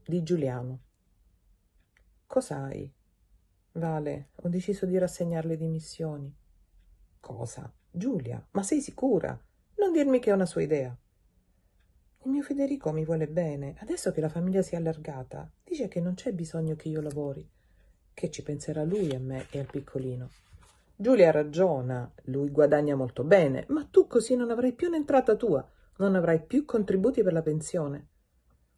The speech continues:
Federico dice che con i due soldi che guadagno è più conveniente che lasci il lavoro, piuttosto che assumere una babysitter. Se sei convinta, perché hai quella faccia?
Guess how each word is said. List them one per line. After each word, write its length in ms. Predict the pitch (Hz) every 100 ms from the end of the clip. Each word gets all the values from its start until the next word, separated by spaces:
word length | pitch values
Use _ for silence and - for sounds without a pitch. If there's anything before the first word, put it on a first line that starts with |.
| _ _ _ _ _ _ -
Federico 340 | 349 403 190
dice 280 | 160 156 147
che 160 | 165
con 160 | 165 196
i 40 |
due 140 | 208 220
soldi 320 | 247 247 247
che 120 | 254
guadagno 440 | 233 262 359 247 139
è 40 |
più 140 | - 151
conveniente 600 | 160 165 185 208 - -
che 140 | 143
lasci 320 | 139 135 -
il 60 | 135
lavoro, 560 | 139 160 147 143 151 - _ _ _ -
piuttosto 500 | 220 - 254 - 196
che 80 |
assumere 320 | 151 - 147 143
una 160 | 147
babysitter. 760 | 139 139 135 - 160 - 139 - _ _ _ _ _ _ _ _ _ _ _ _ _
Se 160 | -
sei 180 | - 147
convinta, 500 | 151 151 208 427 330
perché 360 | 311 226 - 139
hai 180 | 123 110
quella 240 | 117 117
faccia? 580 | - 127 - - 135